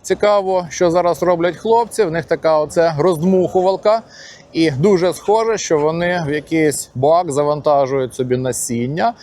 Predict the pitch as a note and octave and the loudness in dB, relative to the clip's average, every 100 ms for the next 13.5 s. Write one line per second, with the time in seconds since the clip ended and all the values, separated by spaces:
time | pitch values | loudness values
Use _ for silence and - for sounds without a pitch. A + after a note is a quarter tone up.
0 | - - - C4 G3+ C3+ D3 D#3 E3 D3+ | -20 -20 -6 -2 0 0 0 0 2 2
1 | D#3+ D3+ D3+ B2 A2+ G#2+ D3+ E3+ E3+ E3+ | 0 0 -4 -2 -2 0 0 0 0 0
2 | F3+ - B2 B2 D#3 - C#3 D#3+ - F3 | -2 -2 -2 -2 -4 -4 -2 -2 0 0
3 | D#3+ C#3+ G#2+ F2 E2+ _ _ - - _ | 2 0 0 -6 -12 _ _ -20 -20 _
4 | _ F#3+ G3+ F3+ F3 G3 F3 E3 D#3+ D#3 | _ -4 0 -2 -2 -2 0 0 0 2
5 | F3+ - G#3+ A3+ A#3 F#3+ C#3 D3+ C3+ F#3+ | 0 2 2 2 0 -2 -4 -6 -2 0
6 | G#3 - A3 G#3+ - D#3+ F3 D#3+ D#3+ F#3 | 0 0 -2 -2 -4 -4 -2 -4 -2 -2
7 | F3+ F#3 E3 C3 B2 A2+ G2 - _ _ | 0 0 2 0 0 -6 -8 -10 _ _
8 | _ _ _ _ A#4+ C#5 _ - - _ | _ _ _ _ -20 -20 _ -20 -20 _
9 | _ _ _ _ _ _ F#3+ _ _ G3 | _ _ _ _ _ _ _ _ _ _
10 | _ _ F#3+ G3 _ _ _ - - _ | _ _ _ _ _ _ _ -20 -20 _
11 | _ _ - _ _ _ - - _ _ | _ _ -20 _ _ _ -20 -20 _ _
12 | - G3+ - F#3+ E3 D#3+ D#3+ F#3 F3 - | -10 -8 -2 0 0 0 0 0 -2 -2
13 | F3 F3 D#3+ F3+ G3+ | 0 2 0 -2 -6